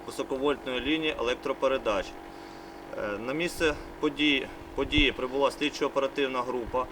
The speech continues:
керівництва районного відділу, е, експерти вибухотехніки. На місці події, е, попередньо було встановлено, що одна, е,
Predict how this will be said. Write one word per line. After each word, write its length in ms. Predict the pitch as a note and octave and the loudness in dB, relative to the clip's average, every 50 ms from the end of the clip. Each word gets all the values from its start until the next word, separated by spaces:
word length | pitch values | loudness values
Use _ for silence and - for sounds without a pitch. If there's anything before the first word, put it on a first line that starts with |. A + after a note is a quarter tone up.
| - - - - - | -10 -14 -16 -14 -4
керівництва 520 | - C#3+ C#3 C#3 C#3+ C#3+ C#3 - - C#3 C3+ | 0 2 2 4 2 0 -2 0 0 2 4
районного 480 | C3+ C3 C3+ C3 C3 C3 B2 A#2+ A#2 | 4 4 4 2 2 0 0 0 0
відділу, 480 | A2 A2 A2+ A2+ G#2 B2+ C3 C3+ C#3+ C#3+ C#3+ - - - - - - - - - - - - - - | 0 2 0 0 0 0 0 0 0 -4 -4 -10 -14 -14 -14 -16 -16 -16 -16 -16 -14 -14 -12 -10 -10
е, 60 | - - - - | -10 -10 -2 -2
експерти 640 | C3+ B2+ - - - E3 E3+ D#3+ - D#3+ D3+ D3 C#3+ - - - - - | -2 -2 0 2 4 6 6 6 4 2 2 2 2 -2 -10 -14 -10 -2
вибухотехніки. 1000 | B2 C#3+ C#3 D3+ D3+ - D#3+ - - D3+ C3+ A#2 - - G#2+ G#2 G2+ - G#2+ G2 F2+ - - - - - - - - - - - - - - - - - - - - - - - - - - - - - - - - - | -2 0 0 0 0 2 0 2 4 4 4 4 2 0 -4 -6 -4 -4 -4 -6 -6 -8 -10 -12 -12 -12 -12 -12 -12 -12 -12 -12 -14 -14 -14 -14 -14 -14 -14 -14 -14 -14 -14 -14 -14 -14 -14 -12 -12 -14 -14 -14 -12 -8
На 100 | A#2 A#2+ | -6 -2
місці 280 | C#3 E3 F3 E3+ - F3+ | 0 0 -2 0 -2 -2
події, 540 | D#3 E3 D#3+ D3 C#3+ C#3+ C#3+ B2+ A2+ G2+ - - - - - - - - - | 0 0 -2 0 2 2 4 4 4 2 0 -2 -10 -14 -14 -14 -14 -10 -4
е, 120 | - G#2+ A2 G#2+ - - | -2 -2 -2 -2 -4 -2
попередньо 460 | - C#3 C#3 D3+ D#3+ F3 E3+ E3 D#3+ | -2 0 2 4 4 4 4 2 0
було 200 | D3+ D3+ D#3 D#3+ | 2 2 4 2
встановлено, 500 | D3+ - - D#3+ D3+ D3 C#3 B2+ A#2+ A#2 | 2 2 0 0 2 2 0 0 0 -2
що 240 | A2+ - - D3+ D3+ | -4 0 2 4 6
одна, 400 | D#3 D#3 C#3+ D3+ D3 C3 A#2+ A2 - - - - - - - - | 6 4 4 4 4 4 4 2 0 -6 -12 -14 -14 -14 -6 -2
е, 160 | - - C3 | 0 0 0